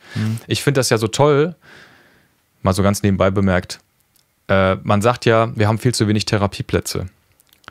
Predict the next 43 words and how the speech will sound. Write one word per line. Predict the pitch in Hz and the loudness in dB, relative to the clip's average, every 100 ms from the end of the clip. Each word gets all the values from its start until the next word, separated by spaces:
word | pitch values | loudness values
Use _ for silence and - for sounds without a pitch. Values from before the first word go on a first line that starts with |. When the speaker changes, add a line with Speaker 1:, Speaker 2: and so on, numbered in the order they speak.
| - _ - | -20 _ -8
Speaker 2:
Ich | - | -2
find | 143 135 | 0 2
das | - | 2
eigentlich, | 113 147 135 110 113 107 | 2 2 2 0 0 0
also | 107 | 2
nicht, | 127 131 | 2 2
dass, | 107 - - | 0 -2 -4
nicht, | 120 - | -2 0
dass | 113 | 0
wir | 104 | 0
zu | 101 | 0
wenig | 98 - | 0 -2
Therapieplätze | - 95 - 147 101 - | -2 0 0 0 0 0
haben, | 87 87 | 0 0
find | 92 | -2
ich | 87 | -4
gut, | - 107 | -4 -2
aber | 98 | -2
die | 95 | -2
Tatsache, | - 127 160 - 98 | 0 0 0 0 0
dass | 101 98 | 0 -2
immer | 131 143 | 0 0
mehr | 131 117 | 0 0
Menschen | 110 139 - 110 98 | 0 0 -2 -2 -2
glaub-, | 104 113 143 143 | 2 2 2 -2
äh, | 113 104 | -8 -6
glauben | - 104 135 135 | -2 2 2 0
oder | 104 95 | 0 2
meinen | 107 143 147 | 2 2 0
oder | 107 90 | -2 -4
auch | 92 | -4
fühlen, | - 151 117 113 | -4 0 0 -2
ich | 110 - | -4 -2
brauch | 110 | -2
eine | |
Therapie, | 98 92 87 - 98 - - - - | -2 -4 -4 -4 -6 -6 -14 -20 -6
find | - 135 | -2 0
ich | 120 | 0
eigentlich | 117 139 117 107 | 0 0 0 -4
ein | |
ziemlich | 98 147 123 104 - _ - | -4 -2 -2 -4 -10 _ 0
positiver | 165 135 - 98 85 | 0 0 -2 -2 -2
Gedanke, | 85 87 87 123 | -2 -2 -2 -4